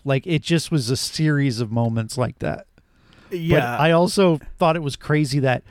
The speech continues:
Speaker 1: he drank the milk and was told not to wipe the milk out of his mustache. And as he lays down, it looked like there was more milk in there. Like, they just, it, the milk was growing.
Speaker 2: They went over there with a paintbrush and painted more
Speaker 1: <laughs> Just
Speaker 2: Elmer's
Speaker 1: more
Speaker 2: glue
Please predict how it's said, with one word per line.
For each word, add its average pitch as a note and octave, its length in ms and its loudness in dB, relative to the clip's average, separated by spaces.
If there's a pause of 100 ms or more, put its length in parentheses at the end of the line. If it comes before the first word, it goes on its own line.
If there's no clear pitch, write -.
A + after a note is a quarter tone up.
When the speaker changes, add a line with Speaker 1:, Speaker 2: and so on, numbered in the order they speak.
(320)
Speaker 1:
he C#3 140 -4
drank E3 360 0
the F#3+ 80 0
milk D#3+ 280 0
and D3 100 -2
was A#2+ 160 -4
told C3 300 -2
not C3 320 -2
to B2+ 100 -2
wipe C3 400 -2 (160)
the C#3+ 160 -6
milk C3 300 -2
out C3 140 0
of B2 80 -2
his A2+ 180 -6
mustache. C3+ 720 0 (440)
And D3 180 -2
as D#3 200 2
he D#3+ 100 0
lays C#3 260 2
down, E3 420 2 (300)
it D3+ 140 0
looked C4 180 0
like G#3 160 0
there E3+ 140 2
was A#2+ 200 0
more C#3 380 0
milk D#3+ 380 2
in G3+ 140 -2
there. G#3+ 280 -4 (100)
Like, C3 200 -2
they C#3+ 100 4
just, - 300 0
it, D#3 260 -4
the D3+ 160 -2
milk D#3+ 340 0
was D3 120 -4
growing. C3 560 0
Speaker 2:
They A3+ 120 2
went F3+ 200 2
over F3 160 2
there E3+ 80 2
with E3 100 -2
a D#3+ 60 -2
paintbrush E3 600 -2
and F3+ 80 -2
painted E3+ 360 -2
more D3+ 220 0
Speaker 1:
<laughs> - 20 -6
Just D#3+ 100 2
Speaker 2:
Elmer's D#3+ 300 0
Speaker 1:
more D3 160 0
Speaker 2:
glue D3 80 4